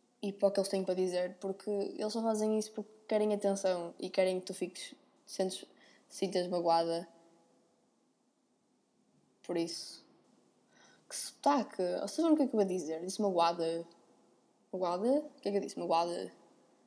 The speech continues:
Obrigada. <laughs> Ah, anyways. Mas, yeah.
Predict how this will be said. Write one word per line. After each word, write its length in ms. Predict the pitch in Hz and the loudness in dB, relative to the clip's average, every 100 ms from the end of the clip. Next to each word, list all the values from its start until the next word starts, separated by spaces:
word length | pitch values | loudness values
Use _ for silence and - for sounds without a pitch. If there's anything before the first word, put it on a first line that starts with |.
| _ _ _ _ _ _ - | _ _ _ _ _ _ -2
Obrigada. 680 | 247 226 190 185 190 185 - - _ _ | 4 4 4 2 -2 -4 -8 -20 _ _
<laughs> 680 | - - 659 240 - 233 - _ _ _ _ _ _ - - - - - | -2 0 4 4 4 -2 -8 _ _ _ _ _ _ -6 -6 -8 -12 -2
Ah, 380 | 403 339 302 294 | 8 10 12 10
anyways. 480 | 277 185 180 196 - - - - - - _ - - | 6 2 -2 -4 -10 -10 -8 -8 -12 -18 _ -10 0
Mas, 160 | 214 | 4
yeah. 220 | 185 185 | 4 2